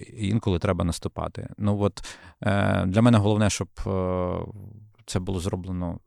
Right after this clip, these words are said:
якби, тверезомислячим, щоб не підставляли купу людей і щоб не було цих, е,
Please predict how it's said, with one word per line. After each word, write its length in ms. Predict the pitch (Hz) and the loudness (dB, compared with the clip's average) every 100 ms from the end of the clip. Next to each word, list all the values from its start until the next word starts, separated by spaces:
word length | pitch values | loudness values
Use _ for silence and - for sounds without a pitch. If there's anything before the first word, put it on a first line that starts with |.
| - | -12
якби, 300 | 85 - 98 | -10 -8 -6
тверезомислячим, 840 | 101 101 92 104 151 - - 95 | 0 0 2 0 0 -4 -8 -8
щоб 220 | - - | -8 -6
не 60 | 92 | -6
підставляли 560 | 87 85 - 90 90 85 | -6 -10 -6 -4 -2 -4
купу 280 | 95 - | -6 -6
людей 320 | 87 90 117 135 - 101 90 | -4 -2 -2 -4 -10 -14 -10
і 60 | |
щоб 220 | 92 - | -8 -4
не 80 | 98 | -2
було 500 | 92 101 92 82 85 | 0 0 0 -2 -4
цих, 420 | 85 95 87 - | -6 -8 -8 -10
е, 360 | 92 92 92 92 | -8 -6 -4 -4